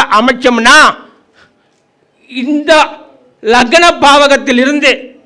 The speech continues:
இத்தனாவது பாவகத்துல இந்த கிரகம் இருக்குதா? அப்படியே இருந்தாலும் எவ்வளவு சதவிகிதத்தில் இருக்கிறது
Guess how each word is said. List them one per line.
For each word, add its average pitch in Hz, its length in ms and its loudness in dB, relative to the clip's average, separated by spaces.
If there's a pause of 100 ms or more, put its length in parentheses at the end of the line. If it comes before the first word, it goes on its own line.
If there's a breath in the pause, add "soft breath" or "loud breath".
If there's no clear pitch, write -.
(920)
இத்தனாவது 330 680 2
பாவகத்துல 285 720 2 (520)
இந்த 262 300 0
கிரகம் 277 440 0
இருக்குதா? 240 680 -4 (640)
அப்படியே 294 580 2
இருந்தாலும் 277 920 0
எவ்வளவு 269 600 0
சதவிகிதத்தில் 330 1120 0
இருக்கிறது 254 680 -2